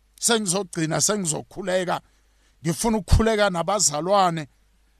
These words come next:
abathi nathi, mfundisi, sifuna ukufana noJesu Kristu. Jesu uzele ukuzophula,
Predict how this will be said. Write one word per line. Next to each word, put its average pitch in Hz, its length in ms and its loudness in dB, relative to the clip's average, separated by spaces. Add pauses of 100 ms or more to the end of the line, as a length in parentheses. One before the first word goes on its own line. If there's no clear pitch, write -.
abathi 202 500 0
nathi, 185 540 0
mfundisi, 156 800 -8 (520)
sifuna 233 500 -2
ukufana 208 520 0
noJesu 151 640 -4
Kristu. 135 600 -10 (840)
Jesu 233 460 2
uzele 190 480 2
ukuzophula, 226 1040 -4